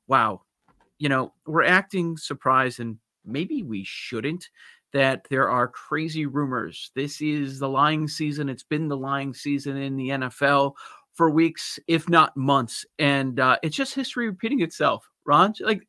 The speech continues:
it, we, there's just these assumptions that go, that go on. Like, "Oh, Chris Sims, he's got a tight relationship with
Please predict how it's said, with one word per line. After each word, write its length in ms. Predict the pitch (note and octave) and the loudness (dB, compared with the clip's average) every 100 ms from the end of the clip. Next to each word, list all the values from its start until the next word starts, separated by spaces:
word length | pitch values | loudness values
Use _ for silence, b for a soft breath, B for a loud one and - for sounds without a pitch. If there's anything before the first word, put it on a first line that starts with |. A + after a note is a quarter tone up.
| _ _ b b b _ _ _ | _ _ b b b _ _ _
it, 320 | - - - _ _ G#4 | -14 -14 -16 _ _ -12
we, 120 | D#4+ - | -10 -10
there's 300 | - B3 F#4+ | -4 0 2
just 200 | F4+ F#4+ | 2 4
these 220 | F#4 E4+ | 4 4
assumptions 600 | C#4+ - B3 B3+ C4+ A3+ | 2 4 4 4 0 2
that 180 | A3+ G3 | 4 2
go, 100 | - - | 0 -2
that 200 | E3 F#3+ | -2 2
go 180 | G#3 F#3 | 2 4
on. 240 | F#3 F3 | 4 4
Like, 160 | D3 C#3 B - | 2 -2 B 4
"Oh, 280 | D4 F#3+ - | 6 4 -2
Chris 260 | - D4+ - | -4 -4 0
Sims, 320 | C#4 D4+ B2 B B | 2 2 0 B B
he's 80 | - | -2
got 140 | C4 | -2
a 20 | |
tight 240 | C#4+ A#2 - | -2 -10 -10
relationship 640 | A#2+ G#2 D#3 D#3+ - G#3+ _ B B | -8 -6 -8 -6 -4 -4 _ B B
with 260 | C#3 F#3+ | 0 0